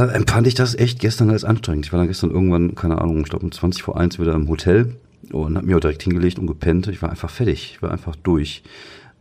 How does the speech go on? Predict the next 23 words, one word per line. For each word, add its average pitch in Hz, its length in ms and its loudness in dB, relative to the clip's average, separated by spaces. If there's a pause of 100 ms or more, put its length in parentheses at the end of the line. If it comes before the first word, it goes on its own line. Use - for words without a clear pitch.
Ähm, 85 340 2
aber 95 160 4
die 107 80 2
Shows - 280 2
waren 95 160 4
gut. 147 320 2
Ich, - 160 -6
ja, 107 420 -4
ich 113 140 -4
hab - 80 -6
mich 120 160 -2
ein 127 60 0
bisschen 123 180 -2
über 120 80 4
mich 104 140 2
selber 123 260 4
geärgert, 143 420 0
weil 101 100 0
ich 104 280 -2
teilweise 95 560 0
zu - 180 -6
schnell 92 400 0
war. 143 240 0